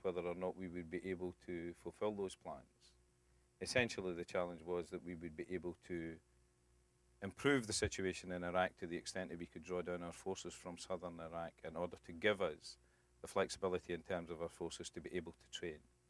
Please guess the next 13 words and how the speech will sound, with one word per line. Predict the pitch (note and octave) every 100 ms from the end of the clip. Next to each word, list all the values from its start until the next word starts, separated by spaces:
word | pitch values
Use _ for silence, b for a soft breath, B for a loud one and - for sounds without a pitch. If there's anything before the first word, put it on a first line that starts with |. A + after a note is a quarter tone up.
| _ -
I | G2+
mean, | G#2
one | A#2+
of | A#2 F#2
the, | F#2+ E2+ - b b b b b b b
one | C3+
of | A#2+
the | B2+
early | C3+ B2+
lessons | A2 B2 A#2+ A#2 F#2+
that | -
I | G2+
received | G2+ F#2+ - G#2+ G2 F#2 E2+ D2+ - -